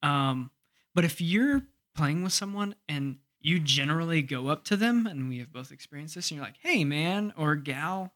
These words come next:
I have offers on these these weekends coming up, I know we're not doing anything. I'm gonna jump on this." And there's, like, a territorial response. In my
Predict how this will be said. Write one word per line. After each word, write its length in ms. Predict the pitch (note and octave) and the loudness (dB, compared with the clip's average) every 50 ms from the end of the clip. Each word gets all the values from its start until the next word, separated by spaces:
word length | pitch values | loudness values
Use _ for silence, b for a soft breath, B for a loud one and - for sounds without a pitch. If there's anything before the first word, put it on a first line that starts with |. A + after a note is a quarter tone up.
| _ _ | _ _
I 60 | E3+ | -2
have 220 | E3 F3+ F3 E3 C#3 | 0 0 0 0 -2
offers 500 | - - C#3 E3+ E3+ - E3+ D#3 C#3 C#3+ | -2 -2 -2 -2 -2 0 0 0 0 2
on 180 | C#3 C#3 C#3 | 0 0 2
these 600 | C#3 C#3+ E3 F3 F3+ F3 - - - - - - _ _ - - - - | 2 4 4 4 2 2 -2 -4 -4 -6 -10 -14 _ _ -20 -20 -16 -8
these 260 | E3 D#3 D#3+ D#3+ C#3+ | 0 0 0 0 2
weekends 380 | C#3+ F3+ A3 - C4 G#3+ F3 | 0 0 0 2 2 -2 -2
coming 260 | - - D3+ C#3+ C#3 D#3 | 0 -2 -2 0 0 -2
up, 100 | C#3+ - | -2 -2
I 60 | C#3 | -2
know 160 | C3+ C3 C3 | -2 -2 -2
we're 80 | C3+ C#3+ | -2 -2
not 160 | C#3 B2+ B2 A2+ | -4 -4 -4 -6
doing 220 | C3 D3+ G3 G3+ | -6 -4 -2 0
anything. 400 | D#3+ C3+ B2+ B2+ - C#3 D3 D3+ | 0 -2 -2 -4 -6 -10 -10 -8
I'm 80 | D3 C3+ | -8 -6
gonna 200 | C3 C3 B2 - B B B B B B B B B B B _ _ | -6 -8 -8 -10 B B B B B B B B B B B _ _
jump 280 | C#3 C#3 C#3+ C#3 C#3 C3+ | -2 0 0 0 0 0
on 220 | C3+ D#3 G3 F#3 | 0 2 2 2
this." 400 | C#3+ C3+ B2+ C3+ - - - - _ _ _ _ _ | 0 -2 -4 -6 -8 -12 -12 -14 _ _ _ _ _
And 200 | C#3+ C#3 C3+ C3 | -6 -4 -4 -4
there's, 220 | B2+ B2 B2 A#2+ - | -4 -6 -6 -8 -10
like, 120 | A#2 - | -12 -14
a 40 | B2 | -8
territorial 720 | - - - D3 C#3 C3 C3 - C#3+ C3 C3+ C#3 C3+ C3 | -6 -2 0 2 0 0 -2 -4 -6 -2 -2 0 0 0
response. 600 | B2 B2 B2+ - - - C3 D3 E3 E3+ - - - - | -2 -4 -6 -8 -4 -2 0 0 0 0 -2 -6 -4 -2
In 220 | D3+ D3 C#3+ C#3 | 0 0 2 2
my 400 | C3+ C3 B2+ C3 D3 D#3 D#3+ D#3+ | 0 2 2 2 2 2 0 0